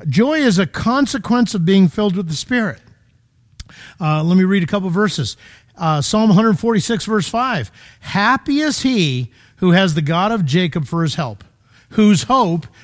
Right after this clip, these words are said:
is in the Lord his God." Uh, Psalm, uh, Proverbs ten twenty-eight. "The hope of the righteous will be gladness, but the expectation of the wicked will perish." Romans five two. "Through whom also we have access by faith into this grace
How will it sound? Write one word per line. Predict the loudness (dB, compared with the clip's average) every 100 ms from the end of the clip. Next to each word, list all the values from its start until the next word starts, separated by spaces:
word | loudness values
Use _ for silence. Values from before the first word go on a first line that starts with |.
| _
is | -2 0
in | 2
the | 2
Lord | 2 -2
his | -2 -6
God." | -10 -12 -16 _ _ _ _ _ _ _ _ _ -20 -4
Uh, | 0 0
Psalm, | 0 0 4 4 4
uh, | 2 0
Proverbs | 0 0 0 -2 -4
ten | -2 0 2
twenty-eight. | 2 0 -2 -6 -12 -20 -20 -12 -2
"The | 2
hope | 4 2 0
of | 0
the | 0
righteous | 2 0 0 -2 -2
will | -2
be | 0 0
gladness, | 0 0 0 -2 -2 -6 -14 _ _ _ _ _ -14
but | -8
the | -4
expectation | -4 -6 -10 -6 -4 -4 -4
of | -6
the | -6
wicked | -6 -6 -4 -10 -10 -14 _
will | -16
perish." | -8 -4 -4 -4 -10 -20 _ _ _ _ _
Romans | 0 4 4 2
five | -2 -2 -4
two. | -2 -2 -4 -8 -20 -20 -20 _
"Through | 2 4
whom | 6 6
also | 4 2 0 -2
we | 0 2
have | 2
access | 0 -4 -4 -6 -4
by | -4 -4
faith | -4 -4 -2
into | 0 0
this | 0 -4
grace | -4 -2 -2 -4